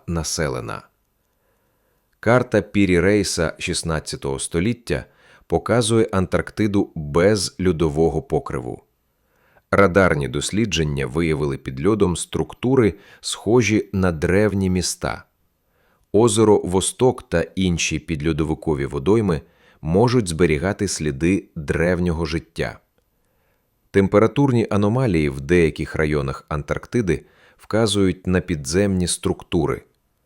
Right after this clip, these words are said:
Магнітні аномалії континенту не мають природного пояснення за сучасними теоріями. Експедиції до Антарктиди часто засекречуються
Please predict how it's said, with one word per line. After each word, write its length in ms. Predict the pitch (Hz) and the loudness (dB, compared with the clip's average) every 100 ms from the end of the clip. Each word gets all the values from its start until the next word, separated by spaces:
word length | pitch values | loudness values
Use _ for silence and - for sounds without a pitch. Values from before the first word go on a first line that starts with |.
| _ _ _ _ _ | _ _ _ _ _
Магнітні 720 | 82 87 80 98 107 - 85 | 0 0 0 0 0 -2 -4
аномалії 560 | - 78 78 78 71 67 | -2 -2 0 0 -2 -4
континенту 800 | - 71 65 71 95 117 - 65 - _ _ | -6 -8 -6 -4 -4 -4 -4 -8 -10 _ _
не 200 | 71 80 | -2 0
мають 540 | 76 87 117 113 - - | 2 2 2 0 -2 -2
природного 680 | 90 87 95 87 80 73 | 0 4 4 2 -2 -4
пояснення 840 | 67 71 73 110 - 101 98 92 90 - | -6 -4 -2 -2 -2 -4 -2 -2 -4 -6
за 360 | 76 82 92 | -6 -4 -4
сучасними 800 | - - 85 - 87 87 92 82 | -6 -6 -4 -2 -2 -2 -4 -4
теоріями. 680 | 80 90 82 73 65 58 - - _ _ _ _ _ _ _ _ _ | -2 0 0 0 -4 -8 -12 -16 _ _ _ _ _ _ _ _ _
Експедиції 800 | 92 - - 104 143 139 - 107 | -4 -2 -2 2 2 0 0 0
до 180 | 85 95 | 4 2
Антарктиди 680 | 87 78 85 - 131 117 90 | 2 0 -4 -2 -2 0 -2
часто 640 | - 113 123 - 101 82 - - | 0 -2 -4 0 0 0 -6 -8
засекречуються 1400 | 71 87 - 71 - 90 110 113 110 107 104 - 101 98 | -2 0 0 -4 -2 0 0 0 2 2 0 0 2 0